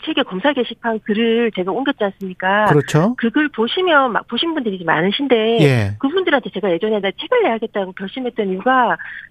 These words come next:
Speaker 1: 그 글이 뭐가 문제가 있는지
Speaker 2: 그러니까 상식적인
Speaker 1: 이해하기
Speaker 2: 이야기예요, 그냥. 예, 그죠?
Speaker 1: 근데 저보고 심리 상담을 받으라고 그랬거든. 정신적인 문제가 있는 것으로 생각했는지 조희진 검사장, 의정부 지검장이
Speaker 2: 예.
Speaker 1: "임 검사 심리 상담 받아봐. 내가 소개시켜줄게." 뭐 이렇게 나와버리는 바람에
Speaker 2: 예.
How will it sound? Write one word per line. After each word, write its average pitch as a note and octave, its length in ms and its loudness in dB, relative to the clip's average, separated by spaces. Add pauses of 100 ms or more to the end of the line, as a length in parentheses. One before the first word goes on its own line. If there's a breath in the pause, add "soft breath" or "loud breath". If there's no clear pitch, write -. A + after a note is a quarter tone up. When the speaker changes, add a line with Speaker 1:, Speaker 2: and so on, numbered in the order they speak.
Speaker 1:
그 C4+ 160 0
글이 E4 300 0
뭐가 A#3 320 2
문제가 D#4 340 -4
있는지 A#3+ 220 -2
Speaker 2:
그러니까 F#3 300 -2
상식적인 D#4 680 4
Speaker 1:
이해하기 G#3 280 6
Speaker 2:
이야기예요, F#3+ 160 4
그냥. A#2+ 420 2
예, A#2 260 2
그죠? A#2 60 -2
Speaker 1:
근데 - 160 2
저보고 C4 340 0
심리 C#5 320 0
상담을 G#3 360 0
받으라고 F3+ 400 -4
그랬거든. E3+ 360 -8
정신적인 C4 540 0
문제가 F#3 400 -2
있는 F3+ 200 -2
것으로 A3 460 2 (320 loud breath)
생각했는지 A3+ 640 -2
조희진 G#3+ 360 0
검사장, F#3 420 0
의정부 A#3 320 0
지검장이 F#3+ 640 -2 (100)
Speaker 2:
예. C3+ 300 4
Speaker 1:
"임 A#3 40 -8
검사 C#4+ 240 -2
심리 B4 300 0
상담 A3+ 240 -2
받아봐. F#3 540 0
내가 E3 180 -4
소개시켜줄게." G#3+ 640 -6
뭐 F3 100 0
이렇게 D4 220 -2
나와버리는 F3+ 560 0
바람에 E3+ 580 0
Speaker 2:
예. G#2+ 380 2